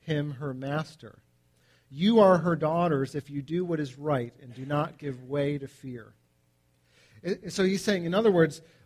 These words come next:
look at the mother of your faith, who is Sarah. If, if the father of our faith is Abraham,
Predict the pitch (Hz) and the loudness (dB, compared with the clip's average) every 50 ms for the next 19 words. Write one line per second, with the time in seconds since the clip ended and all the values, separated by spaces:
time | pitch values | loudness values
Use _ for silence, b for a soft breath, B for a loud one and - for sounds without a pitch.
0 | b 151 160 180 233 254 - 277 254 - 214 180 180 175 180 190 214 226 226 247 | b -2 8 8 8 8 8 2 0 2 0 -2 -2 0 0 2 2 2 0 0
1 | 247 240 233 190 185 190 185 185 - - - - 202 156 135 131 139 165 - - | 2 2 2 2 2 0 0 0 0 -2 2 6 6 6 6 4 -2 -6 -10 -14
2 | - _ _ _ _ _ _ _ _ _ - 160 156 147 - - - 190 180 147 | -20 _ _ _ _ _ _ _ _ _ -4 -2 -2 -2 -4 -4 -2 -2 0 0
3 | 123 120 117 131 143 _ _ _ _ _ _ _ _ _ 139 135 120 120 - 175 | -2 -4 -10 -14 -18 _ _ _ _ _ _ _ _ _ -20 -20 -20 -20 -20 -20
4 | 143 - 143 - - 170 180 196 202 202 190 175 170 160 - - 165 160 147 123 | -20 -20 -16 -8 -2 2 2 4 4 2 2 2 0 -2 -2 -4 -10 -10 -10 -10
5 | 135 120 139 143 151 147 143 135 120 120 117 113 113 120 | -10 -6 -2 -2 -2 -2 -2 -8 -12 -12 -16 -18 -18 -20